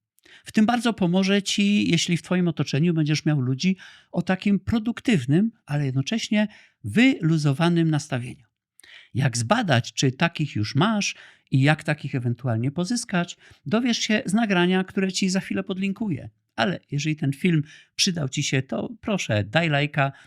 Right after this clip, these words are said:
i napisz w komentarzu, w jakich obszarach życia perfekcjonizm najbardziej ci przeszkadza albo przeszkadzał. Napisz też to, co ewentualnie pomogło ci od niego uwolnić. Dlaczego o tym proszę? Podziel się swoimi doświadczeniami, bo my wszyscy jesteśmy niedoskonali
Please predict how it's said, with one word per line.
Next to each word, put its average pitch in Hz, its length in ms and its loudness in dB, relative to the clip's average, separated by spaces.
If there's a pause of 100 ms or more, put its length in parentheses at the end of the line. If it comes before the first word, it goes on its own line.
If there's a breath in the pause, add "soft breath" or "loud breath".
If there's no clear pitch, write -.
(160 loud breath)
i 160 60 0
napisz 190 360 0
w - 140 -18
komentarzu, 156 680 2 (280 loud breath)
w - 40 -4
jakich 233 280 -2
obszarach 147 480 0
życia 160 360 0 (180)
perfekcjonizm 160 840 2 (300 loud breath)
najbardziej 160 460 0
ci 139 180 -4
przeszkadza 175 600 -2 (200)
albo 185 240 -2
przeszkadzał. - 540 -8 (120)
Napisz 185 320 4
też 151 180 2
to, 156 140 0
co 165 160 2
ewentualnie 147 560 2
pomogło 131 400 4
ci 135 120 -2
od 120 100 0
niego 120 180 2
uwolnić. 156 480 -2 (440)
Dlaczego 170 340 0
o 160 60 0
tym 156 140 -6
proszę? 156 360 0
Podziel 190 340 0
się - 80 0
swoimi 147 220 -2
doświadczeniami, 160 760 0 (280 loud breath)
bo 120 140 4
my 202 320 4
wszyscy 180 480 0
jesteśmy 160 480 0
niedoskonali 156 1300 0